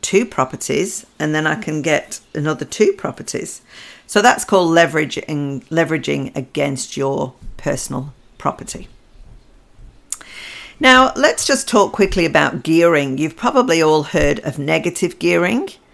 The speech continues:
Some of you would have heard of positive gearing, and not many neutrally gearing or neutrally geared. So let's just explain negative gearing. Negative gearing is when you have an, um, uh, an investment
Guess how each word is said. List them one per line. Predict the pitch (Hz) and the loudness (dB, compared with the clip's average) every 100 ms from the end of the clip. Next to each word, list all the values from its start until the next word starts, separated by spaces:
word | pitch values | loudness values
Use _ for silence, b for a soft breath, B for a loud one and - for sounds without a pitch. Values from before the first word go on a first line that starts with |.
| b b b | b b b
Some | - 190 175 | 0 2 2
of | 165 | 2
you | 160 | 0
would | 156 | 2
have | 143 | 0
heard | - 175 147 | 0 0 0
of | 139 | -2
positive | - 165 202 226 233 226 | -2 0 0 -2 -4 0
gearing, | 220 214 214 240 339 - - | 2 4 4 0 -4 -8 -4
and | 175 | 0
not | 220 254 | 0 0
many | 170 165 160 | -2 -2 -2
neutrally | 160 156 143 139 135 | -2 -2 -4 -4 -4
gearing | 123 147 - - 156 - _ _ _ _ - | -4 -4 -4 -6 -10 -16 _ _ _ _ -4
or | 151 | -2
neutrally | 143 139 - 143 | -2 -4 -6 -8
geared. | 127 135 - - - _ _ _ _ B B B | -6 -8 -8 -12 -18 _ _ _ _ B B B
So | 196 | 4
let's | 208 208 | 4 2
just | 214 196 | 0 0
explain | 196 - - 156 156 151 | -4 -4 -2 0 0 -2
negative | 151 160 - 139 - | -4 -6 -6 -8 -6
gearing. | 147 135 123 156 | -4 -4 -4 -2
Negative | 190 247 392 214 - | 0 0 0 -4 0
gearing | 175 165 165 160 156 - | 2 4 2 -2 -4 -4
is | 156 - | -4 -4
when | 135 156 151 151 156 156 B B B B | -2 0 0 0 -4 -6 B B B B
you | - 147 180 226 | -10 2 4 4
have | 247 - 185 156 160 160 - _ _ _ _ | 2 -2 2 6 6 4 -4 _ _ _ _
an, | 156 147 - - - | -4 -4 -4 -4 0
um, | 156 151 147 147 | 0 2 -2 -6
uh, | - 156 123 | -4 -4 -4
an | 156 151 | -2 -2
investment | 151 135 196 - 247 403 415 - | 0 2 2 0 -2 -2 -4 -10